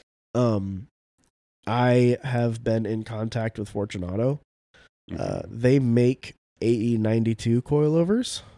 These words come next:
Speaker 1: They do not make A E eighty-two coilovers. The differences are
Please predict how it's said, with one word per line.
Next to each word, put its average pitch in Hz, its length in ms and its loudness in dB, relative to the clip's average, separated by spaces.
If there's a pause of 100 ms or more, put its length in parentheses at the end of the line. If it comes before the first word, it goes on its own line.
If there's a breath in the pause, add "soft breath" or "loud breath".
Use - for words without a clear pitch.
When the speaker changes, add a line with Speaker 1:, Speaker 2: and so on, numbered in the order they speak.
(440)
Speaker 1:
They 131 80 -4
do 117 160 -4
not 165 220 0
make 180 220 -2
A 170 60 4
E 135 220 2
eighty-two 113 480 2
coilovers. 92 800 -4 (1000 soft breath)
The 127 80 4
differences 147 580 2
are 123 340 4